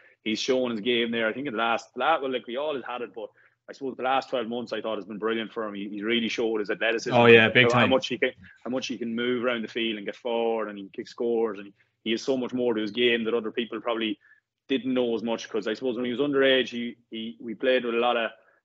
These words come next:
Speaker 1: defensive systems and stuff in Cavan, and, you know, they, obviously they work with, but, um, he was always tied up as that go-to man marker. Like, you know, <laughs> I was laughing, like, I don't know how he enjoyed half them Ulster titles underage he won, because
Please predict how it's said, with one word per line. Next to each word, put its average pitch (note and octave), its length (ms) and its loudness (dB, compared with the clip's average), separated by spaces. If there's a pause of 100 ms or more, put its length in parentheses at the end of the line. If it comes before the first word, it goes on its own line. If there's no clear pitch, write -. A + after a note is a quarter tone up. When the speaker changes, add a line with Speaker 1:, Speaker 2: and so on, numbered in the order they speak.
Speaker 1:
defensive B2 480 -6
systems A#2 420 -6
and F#2+ 100 -12
stuff A2+ 200 -2
in A2 80 -10
Cavan, A2 360 2
and, A2+ 180 -6
you D3 60 -2
know, C3+ 160 6
they, B2 140 4
obviously B2 400 -6
they A#2 60 -2
work B2 300 -2
with, A#2 140 -16
but, A2+ 160 -10 (480)
um, G#2+ 480 -8 (180)
he C#3 160 -4
was C3 120 -4
always C3 240 -2
tied C3 260 -2
up B2+ 200 2
as A2+ 100 -8
that A#2+ 280 -10
go-to B2+ 360 -8
man A#2+ 280 -4
marker. A2 340 -4
Like, G2 220 -8
you A#2+ 60 -6
know, A#2 220 -2 (280)
<laughs> - 260 -20
I A2 80 -4
was A2 140 -4
laughing, B2 380 4
like, A2 140 -6
I A2+ 80 -4
don't A#2+ 120 -10
know C3 180 -2 (180)
how C3 160 -4
he B2 120 -4
enjoyed A#2+ 360 -6
half A#2+ 260 -4
them A#2 140 -10
Ulster A2+ 240 -12
titles A#2 360 -10
underage A2 420 -2
he G#2 80 -16
won, A2 200 -6
because G#2 300 -10